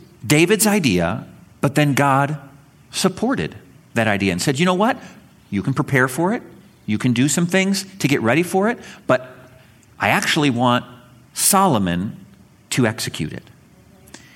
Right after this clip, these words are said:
And so David worked with God. Second Chronicles chapter sixteen, verse nine says this, "For the eyes of the Lord move to and fro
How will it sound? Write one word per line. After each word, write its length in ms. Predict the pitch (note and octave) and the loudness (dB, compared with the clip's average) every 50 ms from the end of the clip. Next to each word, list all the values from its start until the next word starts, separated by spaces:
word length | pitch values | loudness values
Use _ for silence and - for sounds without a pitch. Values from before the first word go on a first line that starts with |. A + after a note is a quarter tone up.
| - - - _ - - | -20 -20 -20 _ -8 -4
And 120 | G#2+ A2 | -4 -2
so 180 | - - C#3+ B2+ | 0 0 0 0
David 640 | G#2 F#2+ A#2+ B2 C#3+ C#3+ C3+ D3+ D#3 D3 D#3+ - - - G#2+ | 2 2 4 4 4 4 4 2 0 0 -4 -8 -10 -8 -2
worked 420 | G#2+ A#2 C3+ C#3+ C3+ - - - - - | 2 2 2 2 0 -4 -14 -18 -16 -12
with 380 | - A2 G2 G#2+ D3 F3 - - | -6 -2 0 2 2 2 0 -2
God. 260 | - F#2 D#2+ D#2 D#2+ - - - | -2 -2 -2 -2 -4 -8 -12 -10
Second 340 | - - - G#3+ - A#3 G#3 | -4 0 0 0 0 -2 -4
Chronicles 680 | - - F3+ F3+ F3 D#3+ - - E2 E2 E2+ - - - | -2 0 2 2 2 0 -2 -2 -4 -6 -6 -8 -10 -6
chapter 300 | - - C3 - - E3+ | -4 -2 -2 -2 -2 -2
sixteen, 580 | - - F3 E3 - - - D3 C#3 C3 B2+ B2 | -2 0 0 -2 -2 -4 -4 -2 -2 -2 -2 0
verse 260 | B2+ A#2+ A#2 - - | 0 -2 -2 -2 -2
nine 460 | B2+ A#2 G#2+ F#2 E2 D#2+ E2 F#2+ A#2 - - - - - - | -2 0 0 0 -2 -4 -6 -8 -10 -12 -16 -20 -20 -16 -10
says 320 | - - A2 G#2 G2 F#2+ F#2+ | -4 -2 -2 -2 -2 -2 -2
this, 420 | F#2+ E2 D2+ - - - - - - - - - - - | -4 -4 -4 -6 -10 -10 -12 -14 -18 -20 -20 -20 -16 -4
"For 180 | - F3 D#3+ D3+ | 0 2 4 4
the 160 | D3 C#3 - - | 4 2 2 2
eyes 360 | C3 C#3 D3+ F#3 G#3+ G#3 G#3 | 2 2 2 2 2 2 0
of 120 | A3 G3+ | 0 0
the 100 | A3 A3+ | 0 0
Lord 380 | G3+ E3+ C#3 B2 B2 B2+ B2+ B2 | 0 0 2 2 2 2 2 2
move 300 | A#2+ A#2+ A#2+ B2 A#2 - | 2 2 2 2 0 -2
to 240 | - - F#3 F#3 G3+ | -2 0 2 2 2
and 140 | G3 G3 | 2 2
fro 560 | G3 - - A#2+ G2 E2+ D#2+ D#2+ E2 F2 B2 | 0 2 2 2 2 2 0 -4 -6 -6 -8